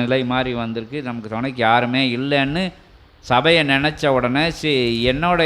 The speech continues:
இந்த சிவமகா வாழைச்சித்தன் ரூபத்துல அந்த அம்மா கூடையே இயல்புல ஒரு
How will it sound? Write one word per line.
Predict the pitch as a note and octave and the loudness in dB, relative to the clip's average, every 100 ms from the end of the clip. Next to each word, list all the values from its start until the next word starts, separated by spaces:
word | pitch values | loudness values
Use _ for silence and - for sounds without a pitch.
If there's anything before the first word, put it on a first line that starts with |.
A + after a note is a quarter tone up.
| C#3 | 2
இந்த | B2 B2 A2+ G#2+ | 0 2 0 0
சிவமகா | C#3 D#3 D#3+ D3+ C3+ | -4 -2 0 4 4
வாழைச்சித்தன் | B2+ A#2+ - B2+ A#2 B2 | 2 -2 -6 -4 -2 -2
ரூபத்துல | D3 C#3 - D#3 G3+ F3+ - - - - | 0 0 0 2 4 2 -6 -20 -18 -6
அந்த | C3+ C#3 C#3 | 0 2 2
அம்மா | E3+ G3+ - | 4 2 2
கூடையே | E3+ F#3 E3+ D#3+ D3+ D3+ D#3 D#3+ F#3 D3+ | 2 2 4 6 6 6 4 4 4 4
இயல்புல | E3+ F#3+ F3+ E3 G3 E3+ | 4 4 4 4 4 6
ஒரு | D3 B2+ | 4 4